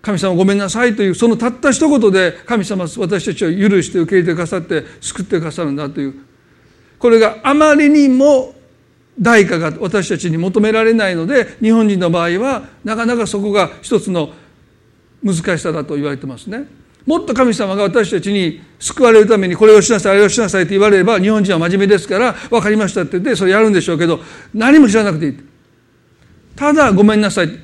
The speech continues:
一言で全部許すって言われた時に、非常にそういうものに対して私たちはなかなか心を開けない。一から百までこれを全部こなしたら救われますよと言われる方が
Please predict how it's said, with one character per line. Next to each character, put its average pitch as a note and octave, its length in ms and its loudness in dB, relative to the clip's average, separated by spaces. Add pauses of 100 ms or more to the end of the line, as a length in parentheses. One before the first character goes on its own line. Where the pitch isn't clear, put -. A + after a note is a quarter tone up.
(160)
一 - 220 2
言 A#3 240 4
で C#4+ 360 0 (180)
全 D4 360 4
部 A#3+ 160 6
許 F#3+ 100 4
す - 120 -6
っ - 40 -14
て G3+ 60 -6
言 F3 40 -2
わ D#3 60 -2
れ C#3 60 -4
た C#3+ 80 -10
時 B2+ 140 -12
に、 A#2+ 120 -16 (1900)
非 C#4+ 120 0
常 D4 260 4
に C4 320 4 (880)
そ B3+ 260 2
う A#3+ 40 6
い A#3 100 6
う A#3+ 80 4
も A3+ 120 4
の G#3+ 120 0
に E3+ 80 -2
対 E3 200 -2
し - 100 -14
て F3+ 80 -4
私 D#3+ 240 -6
た D#3+ 100 -6
ち F3 100 -8
は D3+ 180 -6
な G3 120 -8
か A3+ 80 -8
な A3 140 -6
か - 80 -16
心 G3+ 240 -2
を - 20 -8
開 E3+ 200 -2
け D#3+ 80 -6
な B2 100 -10
い。 - 20 -20 (1800)
一 G#3+ 240 -4
か G#3 80 2
ら E3+ 80 0
百 F3 240 -4
ま D#3 140 -2
で C3 140 -10 (720)
こ G3 100 -2
れ F#3 80 4
を E3 40 2
全 A#3 320 4
部 A3+ 100 2
こ A#3+ 140 0
な A#3+ 160 2
し - 140 -8
た G#3+ 100 0
ら B3+ 220 0
救 - 200 -8
わ G#3 80 2
れ G3 80 2
ま F#3+ 140 -4
す E3+ 100 -6
よ A#3 60 0
と F3+ 60 -6
言 F#3+ 80 -2
わ G3 80 0
れ G3+ 100 4
る G3 80 0
方 F3 240 -4
が A3 260 -6